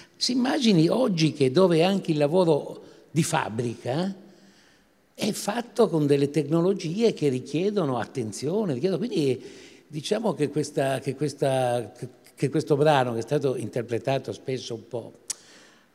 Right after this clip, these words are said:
come una favola alla Menegno Agrippa, no? Perché questo, ah, dice, in fondo Rodano, che era un pensatore, diciamo, Rodano non era Felice Balbo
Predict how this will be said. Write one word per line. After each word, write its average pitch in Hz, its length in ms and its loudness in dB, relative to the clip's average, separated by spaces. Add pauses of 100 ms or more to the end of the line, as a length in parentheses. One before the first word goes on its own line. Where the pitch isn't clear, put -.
come 123 140 -4
una 117 160 -4
favola 127 340 2
alla 120 160 2
Menegno 120 460 -2
Agrippa, 110 580 -4
no? 117 320 -2
Perché 104 320 -8
questo, 120 380 -2
ah, 123 260 -6
dice, 113 280 -10
in - 600 -18
fondo 143 300 4
Rodano, 131 560 6
che 131 140 -2
era 131 100 2
un 120 140 0
pensatore, 123 760 -2 (260)
diciamo, 127 360 -6
Rodano 143 380 6
non 117 160 -2
era 139 180 0
Felice 113 340 -8
Balbo 110 540 -14